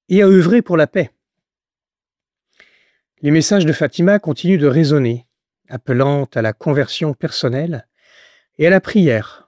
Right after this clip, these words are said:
pour le salut des âmes et la paix dans le monde. La fête de Notre-Dame de Fatima a été officiellement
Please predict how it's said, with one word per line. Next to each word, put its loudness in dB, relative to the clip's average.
pour -2
le 0
salut 0
des 0
âmes -2
et -2
la -2
paix -2
dans -2
le -2
monde. -4
La -4
fête -2
de 2
Notre-Dame 2
de 2
Fatima 0
a 4
été 0
officiellement -2